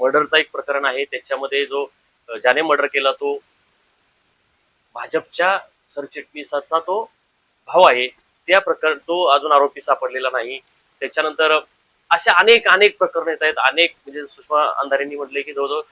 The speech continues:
सत्तर एक प्रकरणं अशी काल ते आंदोलन करत असताना सत्तर एक लोक अशी तिथं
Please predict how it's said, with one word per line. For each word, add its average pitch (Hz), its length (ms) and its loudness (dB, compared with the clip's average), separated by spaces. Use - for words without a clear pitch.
सत्तर 202 340 0
एक 196 180 4
प्रकरणं 160 360 -4
अशी 160 400 -4
काल 143 160 2
ते 147 140 -6
आंदोलन 143 280 -2
करत 139 200 -10
असताना 143 280 -6
सत्तर - 380 -2
एक 185 140 0
लोक 165 200 -2
अशी 147 200 -2
तिथं 147 280 -12